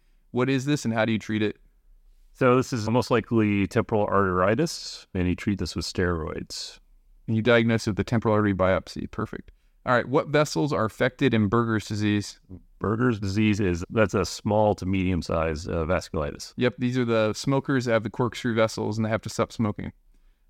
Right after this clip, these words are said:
Speaker 1: Okay, you have a mycotic aneurysm. What is the most common organism?
Speaker 2: Staph.
Speaker 1: Great, not salmonella. Okay,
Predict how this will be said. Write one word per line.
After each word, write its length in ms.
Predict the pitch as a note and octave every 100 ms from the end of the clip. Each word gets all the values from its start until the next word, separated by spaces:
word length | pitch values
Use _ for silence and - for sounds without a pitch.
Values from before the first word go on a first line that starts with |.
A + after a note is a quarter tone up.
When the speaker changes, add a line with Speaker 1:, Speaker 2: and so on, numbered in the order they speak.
| -
Speaker 1:
Okay, 500 | C3 B2 C3+ A2+ G#2
you 140 | A#2+
have 100 | B2+
a 60 | B2
mycotic 560 | A#2 - - C3+ C#3
aneurysm. 560 | - A#2+ C3 C3+ C3+ B2
What 140 | A#2
is 100 | B2
the 60 | A#2
most 240 | A2+ A2
common 320 | - A2+ A#2 A2
organism? 540 | G#2+ G#2 G2+ G#2 G#2 - -
Speaker 2:
Staph. 320 | - F2 D#2 - _ _ - - _ - -
Speaker 1:
Great, 260 | A2+ G#2 - -
not 280 | A2+ A2
salmonella. 540 | - G#2+ G#2 F#2+ F#2 G2 _ _
Okay, 340 | C3+ D3+ D#3+